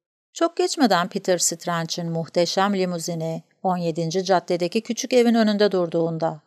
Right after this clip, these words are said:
sadece kaldırımda bekleyen meraklılarda değil,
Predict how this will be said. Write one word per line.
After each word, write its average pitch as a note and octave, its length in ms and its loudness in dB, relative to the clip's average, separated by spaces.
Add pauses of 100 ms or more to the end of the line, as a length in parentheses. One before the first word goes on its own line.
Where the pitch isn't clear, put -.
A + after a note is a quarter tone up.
(380)
sadece E3+ 540 0
kaldırımda F3+ 580 2
bekleyen F3 420 2
meraklılarda F3 880 2
değil, E3+ 320 -2